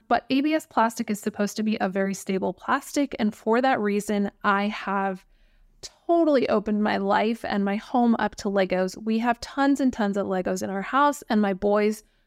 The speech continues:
just love making Legos. So I feel totally good about it. I do not stress about them at all. And the nice, nice thing about Lego is that they have the Duplo line of Legos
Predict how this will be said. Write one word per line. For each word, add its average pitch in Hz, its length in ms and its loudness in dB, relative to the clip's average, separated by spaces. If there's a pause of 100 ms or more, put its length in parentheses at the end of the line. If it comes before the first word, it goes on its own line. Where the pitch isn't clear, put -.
(120)
just 185 600 -2
love 196 380 2
making 202 360 -4
Legos. - 560 -8 (100)
So 190 540 0
I 226 140 4
feel 214 180 -2
totally 196 320 -4
good 262 180 2
about 233 240 4
it. 226 140 0
I 202 80 0
do 190 160 0
not 175 180 -2
stress - 340 -4
about 190 280 -4
them 190 220 -2 (200)
at 214 360 0 (120)
all. 208 480 2 (640)
And 247 160 6
the 233 240 0 (340)
nice, 262 720 2
nice 233 420 2
thing 247 240 2
about 233 220 2
Lego 233 460 2
is 233 160 -2
that 226 140 -2
they 233 100 0
have 226 240 0
the 214 80 0
Duplo 226 640 0 (460)
line 208 420 2
of 214 160 -2
Legos 208 460 0